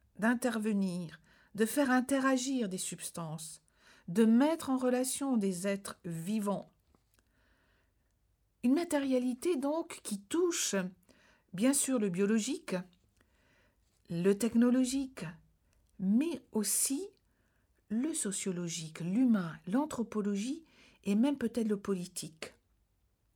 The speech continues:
Et justement, euh, c'est à ce propos qu'il me paraît intéressant de commencer notre conversation avec votre première pratique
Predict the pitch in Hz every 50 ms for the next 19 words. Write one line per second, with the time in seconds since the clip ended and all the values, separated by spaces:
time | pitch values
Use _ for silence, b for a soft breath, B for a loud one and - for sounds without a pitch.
0 | _ b b b b b b b b b b b b 208 185 180 - 277 330 320
1 | - - 294 254 247 262 277 311 330 330 311 - - 220 214 202 196 190 185 -
2 | - 196 - 269 285 - 285 247 - - 233 220 - - 285 320 320 320 - 226
3 | 196 202 208 202 - - 262 254 247 240 233 247 254 - _ _ - - 262 294
4 | 277 - - 233 208 202 196 196 - - 185 165 160 196 - b b b b b
5 | b b b b b b b b b b b b b - 190 240 262 262 - -
6 | - - 320 320 311 277 277 277 - - 277 269 233 208 196 - - 202 202 190
7 | 208 202 - - - 190 180 - - - - 285 330 330 285 - 214 196 196 185
8 | 185 190 190 196 - - - - - 285 285 269 247 226 202 185 170 - - 185
9 | 175 170 - - 160 156 156 - -